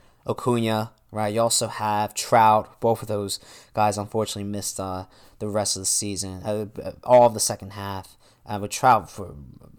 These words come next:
majority of the season. Uh, Tatis, he's always dealt with, uh, injury, so that's a little bit more of the same. We're gonna talk about time, but yeah, Soto, definitely, no doubt. Um,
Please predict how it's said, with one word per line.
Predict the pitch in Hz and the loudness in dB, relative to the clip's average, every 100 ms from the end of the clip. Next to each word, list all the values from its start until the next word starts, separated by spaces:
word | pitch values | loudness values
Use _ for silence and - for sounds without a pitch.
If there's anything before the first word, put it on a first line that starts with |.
| - | -12
majority | 113 104 113 117 104 | -10 -2 6 6 6
of | 98 | -2
the | 98 | -4
season. | - 98 90 87 - _ _ _ | -4 -4 -8 -10 -14 _ _ _
Uh, | 101 98 | -2 -2
Tatis, | - 120 107 - 135 127 | 4 4 4 2 -2 -2
he's | 127 | 2
always | 120 117 110 | 2 2 0
dealt | 113 98 | -2 -2
with, | 110 - | -6 -4
uh, | 107 101 - | -4 -2 -4
injury, | 113 107 110 | -8 -6 -4
so | - 110 | -2 -2
that's | 104 117 | 0 -2
a | 123 | 0
little | 113 110 | -2 -2
bit | 107 | -2
more | 104 107 | -4 -4
of | 104 | -4
the | 101 | -4
same. | - 113 113 110 107 - _ _ | -4 -4 -4 -6 -8 -10 _ _
We're | 107 | -6
gonna | 113 104 | -6 -2
talk | 110 | -2
about | 110 95 | 0 -4
time, | - 120 117 117 | -4 -4 -4 -4
but | 110 | -2
yeah, | 113 | -2
Soto, | - 151 147 143 139 135 - _ - | 2 4 6 8 8 6 -4 _ 0
definitely, | 127 123 131 117 | 0 0 -6 -4
no | 107 | -4
doubt. | 101 120 120 117 - - - _ _ | -2 4 6 6 2 -10 -20 _ _
Um, | 110 104 104 104 101 104 | -6 -4 -2 -4 -8 -12